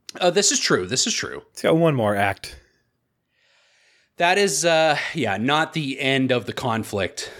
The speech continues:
Speaker 1: Um, Zuko and Zhao are still dramatically battling each other in the city streets. Uh, Zuko ferociously knocks Zhao over, and as Zhao looks up, he's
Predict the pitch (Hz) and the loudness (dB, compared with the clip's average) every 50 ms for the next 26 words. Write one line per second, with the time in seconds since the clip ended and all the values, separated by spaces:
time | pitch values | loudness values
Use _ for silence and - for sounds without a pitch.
0 | - - - - 113 101 90 82 78 78 80 82 87 87 92 113 143 143 - 165 | -18 -18 -12 -6 -2 -2 -2 -2 -2 -6 -10 -10 -8 -6 -4 -4 -2 -2 0 2
1 | 147 143 135 127 117 101 107 110 101 101 101 101 95 92 90 87 85 82 - - | 2 2 2 0 -2 -2 -2 -2 0 0 2 0 0 0 0 -2 -4 -4 -6 -4
2 | - 135 117 110 110 - 107 98 87 87 92 98 101 101 - 110 101 90 80 _ | -2 0 -2 -2 -2 -4 -6 -4 -2 0 0 0 0 -2 -4 -6 -8 -8 -8 _
3 | - 95 90 92 101 101 92 92 90 82 85 87 - - 104 87 80 82 82 80 | -6 -4 -2 0 -2 -2 -4 -6 -8 -10 -10 -10 -8 -6 -6 -6 -6 -6 -8 -8
4 | 78 82 - - 101 95 90 87 87 - - - 104 95 92 90 - - - - | -8 -8 -10 -8 -8 -8 -6 -2 0 0 2 2 0 -2 -2 -2 0 0 -2 -2
5 | - 87 85 85 85 76 - - - - - - _ _ _ _ _ _ _ _ | -4 -6 -6 -6 -6 -8 -6 -2 -2 -2 -2 -4 _ _ _ _ _ _ _ _
6 | _ _ - - 85 82 82 85 101 127 143 135 135 131 127 123 120 117 113 107 | _ _ -4 -2 -2 -2 -2 -2 -2 -2 -2 -2 0 0 0 0 -2 -2 -4 -4
7 | 104 101 - _ _ _ _ _ _ _ _ _ _ _ _ _ _ - 139 135 | -6 -8 -10 _ _ _ _ _ _ _ _ _ _ _ _ _ _ -4 -2 0
8 | 156 185 214 214 - 160 135 - - 135 131 123 120 123 120 123 120 - - 139 | 2 2 0 0 -2 -4 -4 -2 0 0 0 2 2 0 0 -2 -2 -4 -6 -6
9 | 135 - - 110 95 107 110 110 110 110 110 107 87 110 110 107 90 98 92 90 | -8 -8 -12 -10 -6 -4 -2 0 0 0 0 -2 -4 -6 -8 -8 -6 -6 -6 -4
10 | 90 90 90 - - 110 110 110 107 104 117 117 110 117 120 107 92 92 107 143 | -4 -6 -8 -8 -8 -8 -8 -6 -6 -4 -4 -2 0 0 0 -2 -4 -2 -2 -2
11 | 147 - - 127 117 117 107 - - 117 110 101 101 | -2 -2 -2 -2 -2 -2 -4 -4 -6 -6 -6 -6 -8